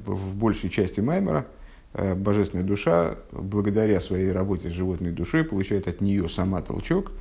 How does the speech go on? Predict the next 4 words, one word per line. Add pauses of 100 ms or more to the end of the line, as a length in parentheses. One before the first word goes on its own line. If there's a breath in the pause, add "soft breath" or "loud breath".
(300 loud breath)
и
изменяет
свою
природу,